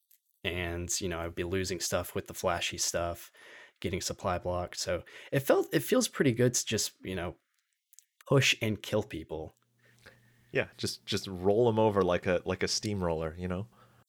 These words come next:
Speaker 1: Yeah, exactly. I mean, it, siege tanks literally pretty much are steamrollers, so.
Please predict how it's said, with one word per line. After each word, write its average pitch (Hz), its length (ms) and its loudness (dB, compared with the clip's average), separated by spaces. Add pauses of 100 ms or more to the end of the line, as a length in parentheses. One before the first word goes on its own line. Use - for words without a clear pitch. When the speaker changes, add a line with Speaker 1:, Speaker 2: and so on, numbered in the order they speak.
(140)
Speaker 1:
Yeah, 143 160 2
exactly. 104 600 0
I 107 80 -2
mean, 117 180 2
it, 120 220 0 (160)
siege - 320 2
tanks 135 220 2
literally 123 440 2 (600)
pretty 127 240 4
much 120 240 2
are 123 100 4
steamrollers, 92 720 2
so. 90 380 2